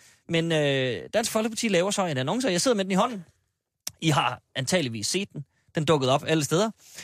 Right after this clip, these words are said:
Og jeg kan bare lige hurtigt, øh, sådan, øh, lyder overskriften. "Regeringen og de andre partier deler statsborgerskaber ud med rund hånd." Så er der en liste over de seks hundrede femogfirs mennesker, og så står der,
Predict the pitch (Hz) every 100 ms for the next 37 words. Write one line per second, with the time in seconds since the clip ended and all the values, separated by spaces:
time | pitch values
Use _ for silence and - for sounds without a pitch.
0 | - - 190 190 214 233 208 - 185 247
1 | 240 - 175 156 147 165 180 180 156 127
2 | 139 180 196 143 165 - 123 - 151 208
3 | 320 277 202 185 151 214 208 160 - 285
4 | 240 180 - - _ - 196 170 - 196
5 | - 180 165 175 151 151 185 - 156 165
6 | 156 131 120 262 - _ - 113 92 _
7 | _ _ _ _ _ _ _ _ _ _
8 | - 156 175 160 202 - 165 160 151 185
9 | 190 156 175 147 170 156 196 156 131 151
10 | 214 180